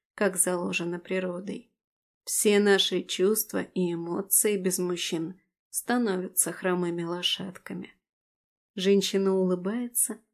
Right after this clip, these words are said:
и я поднимаюсь на ноги. Благодарю ее еще раз и ухожу домой,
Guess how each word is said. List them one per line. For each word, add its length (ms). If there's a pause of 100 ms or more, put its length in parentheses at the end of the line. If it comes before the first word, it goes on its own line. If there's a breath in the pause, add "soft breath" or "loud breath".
(160)
и 100
я 160
поднимаюсь 760
на 180
ноги. 460 (420)
Благодарю 520
ее 300
еще 380
раз 400
и 60
ухожу 480
домой, 500